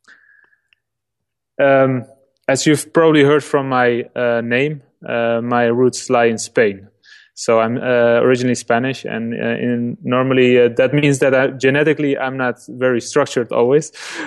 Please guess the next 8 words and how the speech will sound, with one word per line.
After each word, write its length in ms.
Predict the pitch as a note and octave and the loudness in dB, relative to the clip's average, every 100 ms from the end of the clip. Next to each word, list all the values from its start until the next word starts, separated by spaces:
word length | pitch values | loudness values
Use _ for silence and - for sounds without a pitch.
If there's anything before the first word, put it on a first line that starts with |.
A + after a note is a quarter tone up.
| B2 | -2
let's 160 | C#3 C3+ | -2 2
say, 200 | D3 C#3+ | 2 4
uh, 380 | D3 C#3 C#3+ D3 | 4 4 4 2
<laughs> 40 | |
my 120 | D#3 | 0
preconditions. 800 | D3 E3+ E3 D#3+ D3 D3+ F3+ E3+ | 2 0 2 2 2 0 -4 -6
So, 340 | - D3 C#3+ - - - - | 0 0 0 -6 -20 -20 -8
um, 560 | C#3+ C#3+ C3+ C3 C3+ | -4 -2 -2 -4 -8